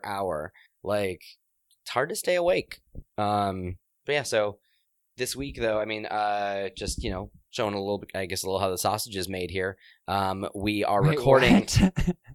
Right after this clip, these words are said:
Speaker 1: It
Speaker 2: What
Speaker 1: was,
Speaker 2: does that mean?
Speaker 1: it's a phrase to show someone how something is made, or a little bit, you know, peek behind the curtain here.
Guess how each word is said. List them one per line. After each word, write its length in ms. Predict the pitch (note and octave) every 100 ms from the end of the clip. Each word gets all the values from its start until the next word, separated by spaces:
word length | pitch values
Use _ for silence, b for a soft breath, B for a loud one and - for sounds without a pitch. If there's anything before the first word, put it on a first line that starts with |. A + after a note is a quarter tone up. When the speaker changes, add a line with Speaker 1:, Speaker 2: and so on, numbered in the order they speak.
| -
Speaker 1:
It 60 |
Speaker 2:
What 80 | C3
Speaker 1:
was, 80 | D3+
Speaker 2:
does 140 | G#3 -
that 220 | D#3 B2+
mean? 120 | C#3
Speaker 1:
it's 140 | - F#3+
a 80 |
phrase 580 | F3+ B2 G#3+ F3 A2 G2
to 100 | C3+
show 280 | C3 G#2+ G#2+ A2+
someone 240 | C3+ C3+
how 100 | C#3
something 320 | C#3 C#3+ D3
is 160 | D#3 D3+
made, 320 | F3+ D3 G2+
or 240 | F#2+ F#2
a 60 | F#2+
little 180 | G#2+ A#2
bit, 140 | B2 -
you 80 | -
know, 60 | A#2+
peek 180 | D#3 -
behind 180 | D3 C#3+
the 40 |
curtain 280 | - E3 A#2+
here. 160 | G2+